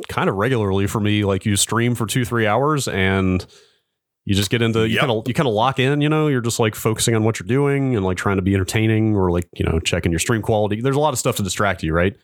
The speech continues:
Speaker 1: And it's
Speaker 2: Yeah.
Speaker 1: only, it's only at the moment you click stop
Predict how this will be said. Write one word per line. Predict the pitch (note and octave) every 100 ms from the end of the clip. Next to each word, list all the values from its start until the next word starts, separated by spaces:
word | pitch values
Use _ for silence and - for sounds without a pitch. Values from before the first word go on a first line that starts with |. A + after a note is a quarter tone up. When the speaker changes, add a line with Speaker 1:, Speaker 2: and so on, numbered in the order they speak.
| _ _ _
Speaker 1:
And | -
it's | -
Speaker 2:
Yeah. | D3
Speaker 1:
only, | C#3 B2 - _ -
it's | C#3+
only | D#3 C#3
at | B2+
the | A#2+
moment | A#2 B2 B2
you | A2+
click | - A#2
stop | - A#2 A#2 C#3 -